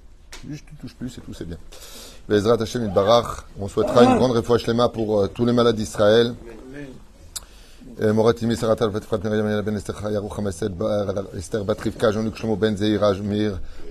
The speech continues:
Ben Ruth, Soufan, Sarah, Bat Sassi, Avichen, Hashem Atov, Hillel, Ben Sarah, Jean Miriam, Bat Sarah, Eric, Shua, Chai, Ben Arlet, Koukan, Osir, Rachel, Bat Sylvette, Gezala, Chaya, Bat Sarah, Asher, Ben Moshe, Jami. מזל טוב איבלין בת אליס המשפחה בן שבת עדן תהילה בת אסתר אסתל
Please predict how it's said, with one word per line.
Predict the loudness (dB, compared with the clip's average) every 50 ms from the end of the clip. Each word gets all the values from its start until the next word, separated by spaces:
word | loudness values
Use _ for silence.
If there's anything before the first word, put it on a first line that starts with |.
| -2
Ben | 0 0 0
Ruth, | 0 -2 -4
Soufan, | -6 -4 -4 -4 -2 -2
Sarah, | -2 -2 -2 0
Bat | -2 -2 -2 0
Sassi, | 0 0 0 0 -2
Avichen, | -2 -2 -2 -2 -2 -2 -2
Hashem | -2 -2 -4 -4 -4
Atov, | -4 -2 -2 0
Hillel, | 0 0 0
Ben | 2 2 0 0
Sarah, | 0 -2 0 2 4 2 2 2 0 -2 -2 -2 -2 -6 -4 -2
Jean | 0 0
Miriam, | 2 2 2 0 0
Bat | 0 -2 -2
Sarah, | -2 -2 0 0 0
Eric, | 0 0 -2 0 2
Shua, | 2 2 2 2 2
Chai, | 0 -2 0
Ben | 0 0 0
Arlet, | 0 2 2 0 0
Koukan, | -2 -4 -6 -4 -4 -2
Osir, | -2 -4 -4 -4
Rachel, | -6 -4 -4 -4 -2
Bat | -2 -4 -4
Sylvette, | -4 -4 -2 -2 -2 0
Gezala, | 0 0 2 4 4 4 2 0 -6 -16 -20 -20 -20 -20 -20 -4 2
Chaya, | 4 4 6
Bat | 4 2 0
Sarah, | 0 2 6 6 6 6 6
Asher, | 6 6 6 6 6
Ben | 6 4 4
Moshe, | 4 4 4 2 2 0 -2 -2
Jami. | 0 0 0 0 0 -2 -6 -10 -14 -14 -16 -18 -18 -16 -14 -12 -12 -10 -6 0
מזל | 6 8 8 8 8 6 6
טוב | 6 4 4 4
איבלין | 4 2 2 0 0 4 6
בת | 6 6 6 4 2 2
אליס | 4 4 2 0 0
המשפחה | -2 -2 -2 -2 -2 -2 0 0
בן | 0 0 0 0
שבת | 0 0 2 4 2 2 2 0 -2
עדן | -2 0 0 0 -2 -2
תהילה | -2 -2 0 0 0 0
בת | 0 0 0 -2 -2
אסתר | -4 -2 0 -2 -2 -2 -8 -14 -12 -10 -10
אסתל | -10 0 2 4 4 4 4 2